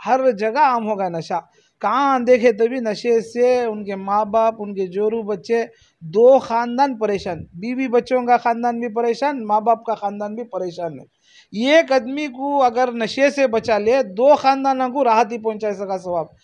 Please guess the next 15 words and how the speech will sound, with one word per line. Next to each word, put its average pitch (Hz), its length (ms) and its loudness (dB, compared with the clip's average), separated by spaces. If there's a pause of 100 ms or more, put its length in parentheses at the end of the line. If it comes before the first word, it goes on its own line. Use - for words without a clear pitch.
(260)
जिसे 247 420 2
सलाहत 285 520 4
दिया 254 320 2
अल्लाह, 247 340 6
उन्हें 247 260 -2
नहीं 262 240 0
करया, 262 380 6
क़यामत 247 480 0
के 240 100 -4
दिन 247 200 -6
अल्लाह 233 320 2
उसके 226 260 -4
गिरेबान 226 480 0
पकड़ती। 196 460 -6 (560)
जो 220 420 6